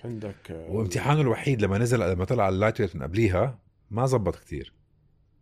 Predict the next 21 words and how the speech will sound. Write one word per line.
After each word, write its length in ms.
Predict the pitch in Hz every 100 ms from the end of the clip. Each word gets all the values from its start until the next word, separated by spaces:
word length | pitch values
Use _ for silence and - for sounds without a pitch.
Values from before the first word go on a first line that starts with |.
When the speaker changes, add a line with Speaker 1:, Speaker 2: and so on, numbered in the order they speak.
| _ - - _ - -
Speaker 1:
اللي 160 | 113
هو 160 | 120 123
كان، 280 | 123 120 120
آه، 400 | 113 107 101 104
جاي 180 | 120 120
هربرت. 460 | 117 110 - - -
Speaker 2:
جاي 160 | 101
هربرت 440 | 90 92 76 69 -
ما 120 | 101
زبط، 420 | 127 101 73 -
مان. 140 | - 71 -
ما 200 | 85 104
يعني 360 | 95 82 78 - - -
Speaker 1:
تغلب. 200 | 151 -
Speaker 2:
ك-، 180 | -
كان 220 | - 101 98
فارق 320 | 120 120 -
الحجم 500 | 101 120 110 107 104 -
مبين. 440 | 101 104 101 67 - - - - _ 120
Speaker 1:
انتصر. 440 | 117 247 180 - - - - - -
Speaker 2:
انتصر، 420 | - - 123 76